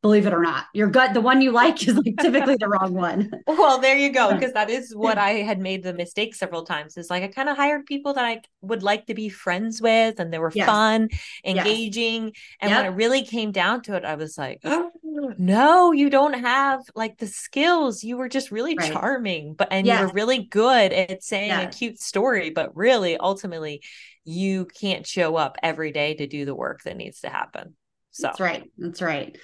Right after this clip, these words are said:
Speaker 2: Yep.
Speaker 1: So as a, as a leader and a visionary, like, what keeps you up at night?
Speaker 2: Like, the things that worry me?
Speaker 1: Yeah, with your, with regards to your business.
Speaker 2: Mm. <laughs> Well, uh,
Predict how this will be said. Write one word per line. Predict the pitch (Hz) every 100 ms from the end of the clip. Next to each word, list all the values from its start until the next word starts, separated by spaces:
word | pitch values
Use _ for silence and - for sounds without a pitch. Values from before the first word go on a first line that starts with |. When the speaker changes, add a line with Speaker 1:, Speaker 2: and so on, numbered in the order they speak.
| - - -
Speaker 2:
Yep. | 151 165 -
Speaker 1:
So | - 320 294 285
as | 262 294 269
a, | 277 -
as | 262
a | 262
leader | 262 320 330
and | 311
a | 269
visionary, | 240 233 226 202 196 196
like, | 190 190
what | 247 -
keeps | 294 240 -
you | 214
up | 196 196
at | 156
night? | 165 165 - 180 _ _ _ _ _ _ _ _ _ _ -
Speaker 2:
Like, | 208 202
the | 196
things | 190 196 190
that | -
worry | 175 185
me? | 226 302 - _ _ _ _
Speaker 1:
Yeah, | 208 196 165 180 _
with | 202 196
your, | 185
with | 214 220
regards | - 190 180
to |
your | 180
business. | 156 147 - - - _ _ _ _ _ _ -
Speaker 2:
Mm. | 151 170 165 143 139 135 131 - _ _ _ - - - - _ _ -
<laughs> | 339 339 - - - - -
Well, | - 254 240 349 -
uh, | 220 220